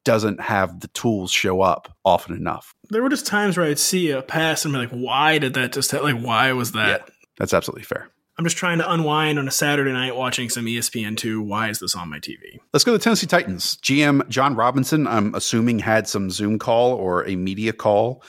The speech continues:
Speaker 1: with local beat reporters a-, and was very honest, actually, in his team's, um, approach to Jadeveon Clowney, saying he's been in contact with Clowney's agents. Uh,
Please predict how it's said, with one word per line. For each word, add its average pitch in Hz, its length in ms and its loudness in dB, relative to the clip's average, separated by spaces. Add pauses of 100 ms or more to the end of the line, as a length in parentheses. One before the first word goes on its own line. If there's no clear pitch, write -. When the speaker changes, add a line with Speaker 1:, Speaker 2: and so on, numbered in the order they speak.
(300)
Speaker 1:
with 95 640 2
local 101 300 0
beat 101 160 -2
reporters 127 640 2 (500)
a-, 143 200 -2
and 151 120 2
was 139 140 -2
very 160 280 0
honest, 139 520 -2 (100)
actually, 110 440 -2
in 107 100 0
his 101 140 -2
team's, 110 760 0 (340)
um, 85 320 0
approach 139 640 0
to 117 220 2
Jadeveon 107 460 2
Clowney, 120 340 2
saying 98 220 -4
he's 98 160 -4
been 104 120 -4
in 101 100 -4
contact 101 720 0 (300)
with 95 200 -4
Clowney's 107 640 0 (120)
agents. 107 580 -4 (320)
Uh, 90 200 2